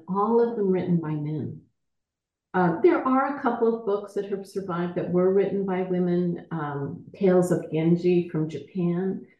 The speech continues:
Uh, there's, um, a eleventh century, sorry, twelfth century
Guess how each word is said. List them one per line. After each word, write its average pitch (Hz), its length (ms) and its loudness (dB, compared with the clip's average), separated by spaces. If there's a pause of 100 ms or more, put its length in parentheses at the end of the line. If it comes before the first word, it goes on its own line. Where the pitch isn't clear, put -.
(220)
Uh, 151 280 -2
there's, - 500 -2
um, - 360 -4
a - 200 -6 (160)
eleventh 180 640 2
century, 175 1120 -2 (180)
sorry, 151 400 -8 (300)
twelfth 240 400 0
century 196 720 2